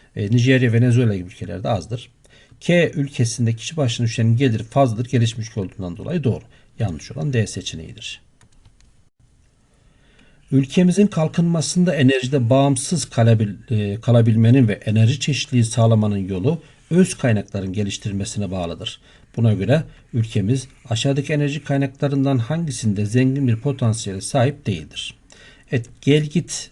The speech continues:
e, potansiyeline sahip değil. Çünkü gelgitin olabilmesi için okyanus, e, kıyısı olması, okyanus kenarında olması, ayın, e, etkisinin fazla olması gerekir. E, Türkiye,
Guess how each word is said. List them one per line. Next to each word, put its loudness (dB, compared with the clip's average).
e, -4
potansiyeline -2
sahip -8
değil. -6
Çünkü -4
gelgitin 2
olabilmesi -4
için -10
okyanus, -4
e, 4
kıyısı -2
olması, 0
okyanus -2
kenarında 0
olması, -2
ayın, 6
e, -2
etkisinin 0
fazla 0
olması -6
gerekir. -8
E, -4
Türkiye, -2